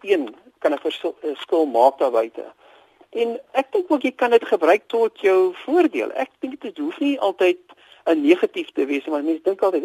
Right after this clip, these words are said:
"O, eers as ek energie wil spaar, as ek groen wil gaan, dan gaan dit my 'n klomp geld kos en ek kan dit nie nou bekostig nie." Maar ek dink daar's ook voordele aan verbonde. Eerste ding, ek dink dat deur hierdie aksie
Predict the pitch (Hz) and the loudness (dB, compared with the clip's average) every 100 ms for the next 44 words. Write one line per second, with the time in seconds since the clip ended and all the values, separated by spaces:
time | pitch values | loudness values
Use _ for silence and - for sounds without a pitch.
0 | - 147 135 113 101 190 190 175 165 160 | -4 -4 -4 -4 -4 -6 -2 -2 -2 -4
1 | 165 196 190 226 220 - _ _ _ 165 | -6 -8 -8 -10 -10 -12 _ _ _ 0
2 | 175 - 202 202 196 170 170 - - 202 | 0 -2 0 2 2 0 -6 -8 -8 -6
3 | 208 185 175 - 185 151 175 175 - 170 | -2 -2 -4 -4 -2 -2 -4 -6 -2 -2
4 | 160 208 202 190 180 175 175 - 165 165 | -2 -4 -6 -6 -2 -2 -2 -2 0 0
5 | - 143 - _ _ - 160 202 196 196 | -4 -8 -10 _ _ -8 -4 -2 -2 -2
6 | 190 170 165 170 165 160 170 160 170 165 | 2 2 2 -2 -4 -4 -8 -6 -4 -6
7 | - _ _ - 240 302 302 269 - 349 | -6 _ _ -4 2 2 0 -6 -2 0
8 | 254 185 - - 277 - - 277 311 208 | 4 2 2 -4 -6 -6 -4 0 0 2
9 | 170 160 - 147 139 147 123 123 127 120 | 2 0 -2 -4 -2 -4 -2 -2 0 0
10 | 330 320 - - 117 - 277 302 - 117 | 0 2 0 -2 -4 -2 0 0 -2 -6
11 | - _ _ - - _ - 147 147 - | -6 _ _ -20 -20 _ 2 2 2 -4
12 | 160 170 156 160 240 294 175 147 - 147 | 0 0 0 -4 -4 -2 -2 -2 -4 -4
13 | 160 | -4